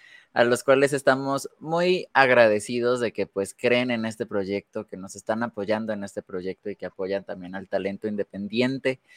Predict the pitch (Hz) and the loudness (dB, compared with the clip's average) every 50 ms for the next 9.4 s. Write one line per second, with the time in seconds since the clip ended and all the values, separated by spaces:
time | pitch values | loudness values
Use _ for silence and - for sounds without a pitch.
0 | - - - - _ _ _ _ - - 117 113 113 113 110 - - - 127 123 | -20 -20 -20 -20 _ _ _ _ -4 2 6 8 8 8 6 2 -2 -8 -8 -10
1 | 120 - 139 135 127 127 123 120 - 123 110 107 104 98 90 85 92 85 - 82 | -4 0 0 0 2 0 -2 -2 0 0 0 0 -2 -4 -6 -8 -10 -10 -10 -12
2 | 87 - - 123 143 156 151 - 123 107 95 95 - 95 87 87 87 85 85 85 | -8 -4 -2 0 0 0 0 -2 -2 -4 -4 -6 -6 -6 -4 0 0 0 0 0
3 | 87 87 85 85 82 - _ _ - 107 104 101 95 - - 98 98 113 120 123 | -2 -4 -4 -8 -12 -14 _ _ -14 -12 -12 -12 -12 -8 -6 -4 -2 0 0 0
4 | 131 135 135 127 123 123 123 110 95 - - 101 - - - 95 90 90 90 90 | -2 -4 -6 -6 -6 -6 -6 -8 -12 -12 -12 -12 -12 -8 -6 -2 -2 0 0 0
5 | 101 104 107 - - 127 123 - 117 104 101 98 95 98 101 101 - 127 127 127 | 0 0 0 0 -2 -4 -4 -4 -4 -6 -4 -4 -6 -6 -8 -4 0 0 2 4
6 | 123 117 107 107 107 107 110 107 117 117 117 - _ _ - 92 98 98 - - | 4 2 2 0 -2 0 0 2 2 0 0 -2 _ _ -6 -6 -6 -6 -4 -2
7 | 104 101 104 104 - 117 113 110 107 101 101 - - 90 87 90 90 92 101 101 | -2 -2 -2 -4 -6 -8 -6 -6 -6 -8 -8 -8 -6 -4 -2 0 0 -2 -2 -4
8 | 107 107 107 _ _ _ _ _ _ _ _ _ - 131 123 117 123 131 127 127 | -8 -10 -12 _ _ _ _ _ _ _ _ _ 0 2 2 4 4 4 4 2
9 | 135 135 131 131 117 113 113 | 4 4 6 6 6 6 2